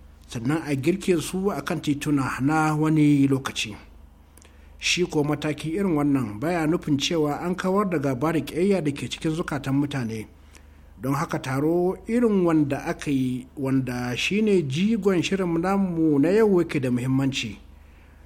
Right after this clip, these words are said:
Domin manufarsa a matakin farko shi ne kawar da wannan gabar da saɓani da ke kwance a cikin zukatan mabiya addinai daban-daban da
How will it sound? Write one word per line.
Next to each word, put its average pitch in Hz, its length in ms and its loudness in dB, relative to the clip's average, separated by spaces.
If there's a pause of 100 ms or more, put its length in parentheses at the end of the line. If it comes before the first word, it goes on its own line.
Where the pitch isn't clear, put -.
Domin 170 240 6
manufarsa 262 840 4
a - 40 0
matakin 214 480 2
farko 226 380 2
shi 247 160 0
ne 208 140 6
kawar 220 440 2
da 208 120 2
wannan 202 340 2
gabar 151 500 0
da 135 100 -2
saɓani 196 800 0
da 175 140 0
ke - 160 -4
kwance 143 380 -4 (120)
a 170 60 -6
cikin 185 560 -2 (100)
zukatan 165 540 -2
mabiya 170 400 0
addinai 147 720 0
daban-daban 131 640 -2
da 120 260 -4